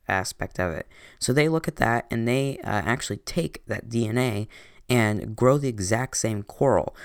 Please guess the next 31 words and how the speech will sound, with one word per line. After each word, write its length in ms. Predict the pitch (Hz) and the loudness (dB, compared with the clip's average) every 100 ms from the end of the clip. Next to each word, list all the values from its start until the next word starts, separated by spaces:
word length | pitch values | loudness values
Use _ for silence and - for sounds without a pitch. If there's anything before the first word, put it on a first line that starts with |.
| - | -16
So 160 | - 131 | -6 0
they 140 | 143 | 0
will 80 | 143 | 0
actually 260 | 127 - 120 | -2 -6 -6
combine 560 | 117 107 113 120 120 | -4 -2 0 2 0
that 260 | 101 98 - | -2 -4 -6
and, 420 | - 101 98 95 | -4 -2 -2 -4
you 100 | 101 | -2
know, 240 | 98 95 92 | -2 -2 -2
with 180 | 92 101 | -6 -2
different 340 | 117 - 98 | -2 -2 -6
things. 460 | - 127 113 95 - 110 | -2 0 0 -4 -6 -4
And 300 | 113 104 107 - - - | -2 -2 -6 -16 -20 -4
this 180 | 143 - | -2 2
will 180 | 165 127 | 2 2
allow 540 | 117 110 107 107 - - | 2 2 2 2 0 -2
some 240 | 131 127 | 0 2
of 60 | 113 | 0
the 60 | |
genetic 400 | 110 107 101 - | 0 -2 -2 -4
code 260 | - 143 127 | -2 -2 0
to 60 | |
actually 340 | 71 107 - 98 | -2 -4 -2 -4
be 140 | 95 | -4
changed, 720 | - - 147 131 92 - - - - 156 - | -4 -2 0 0 -2 -4 -10 -14 -16 -16 -4
and 140 | 113 | -2
that 140 | 127 | -2
will 80 | 123 | -2
produce 440 | - 131 113 110 - | 2 4 4 2 -2
genetic 400 | - 107 101 101 | -2 0 0 -2
di-, 180 | - 92 | -4 -4